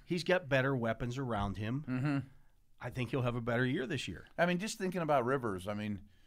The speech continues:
Speaker 2: A-, a-, and they're not the same style of quarterback, but they are the same draft class. Having Nyheim Hines and throwing it to Taylor as much as they did, who wasn't considered a receiving back at this stage of his career like Najee is,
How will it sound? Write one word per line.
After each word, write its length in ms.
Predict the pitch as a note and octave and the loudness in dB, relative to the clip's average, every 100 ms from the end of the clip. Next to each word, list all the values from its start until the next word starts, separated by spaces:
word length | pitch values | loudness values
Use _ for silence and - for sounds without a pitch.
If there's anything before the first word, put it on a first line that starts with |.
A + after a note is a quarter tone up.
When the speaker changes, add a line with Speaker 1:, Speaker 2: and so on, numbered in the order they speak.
| - - - | -20 -18 -14
Speaker 2:
A-, 200 | G2+ A2 | -12 -12
a-, 140 | - | -4
and 160 | F3 G3+ | -2 0
they're 100 | G3 | 0
not 160 | D3 | -2
the 60 | A2 | -4
same 340 | - G#2 F#2 F2+ | -4 -2 -4 -6
style 440 | - - G2+ F#2+ | -6 0 0 0
of 140 | F#2 - | -6 -8
quarterback, 520 | F2+ E2+ E2 F#2 A2+ | -6 -6 -4 -4 -4
but 80 | E3 | -4
they 100 | D#3 | 2
are 160 | C3+ | 2
the 80 | A#2 | 0
same 220 | - A2 | -6 -6
draft 300 | G2+ D2 D#2 | -6 -8 -10
class. 380 | - E2+ F#2+ - - - - - - _ - - | -6 -6 -6 -8 -20 -20 -20 -20 -20 _ -20 -8
Having 400 | F#3 A3 G3+ D3+ | -6 -4 -4 -4
Nyheim 380 | A#2 D3 D3+ | -4 -4 -4
Hines 800 | A#2+ A2+ A#2+ A#2 A#2 A2 G#2 G2+ - G#2 | -6 -6 -6 -6 -6 -6 -8 -10 -14 -10
and 560 | A2 G#2+ G#2 G2 F#2 - - - | -8 -6 -6 -8 -10 -16 -20 -20
throwing 420 | - A#2 C#3 C#3+ C3+ | -16 -4 -2 0 -2
it 120 | - | -6
to 60 | A2 | -10
Taylor 500 | - B2 B2 A#2 G#2+ | -8 -6 -4 -4 -6
as 140 | F#2+ | -6
much 240 | A2 G#2+ | -10 -10
as 100 | A2 | -10
they 140 | F#2+ G#2 | -8 -8
did, 420 | F2+ G#2+ G#2+ G#2 | -6 -6 -6 -8
who 160 | A2+ A2 | -8 -6
wasn't 360 | G#2 B2+ A2 | -4 -6 -6
considered 440 | A#2 G#2 - G#2 G2+ | -10 -10 -8 -8 -6
a 60 | G2 | -6
receiving 600 | F#2+ G2+ - A#2 G2+ F#2 | -6 -6 -4 -2 -4 -6
back 340 | F2+ G2 - | -4 -6 -8
at 80 | F#2 | -12
this 140 | G#2 | -12
stage 320 | - G#2 G2 | -8 -6 -6
of 60 | E2+ | -6
his 120 | F2 | -10
career 440 | F2+ G2+ F#2 F#2 G2+ | -8 -8 -6 -4 -4
like 200 | E2+ E2 | -6 -8
Najee 480 | E2+ E2+ D#2+ D#2+ D#2+ | -8 -6 -6 -8 -6
is, 220 | F2+ A2+ | -8 -10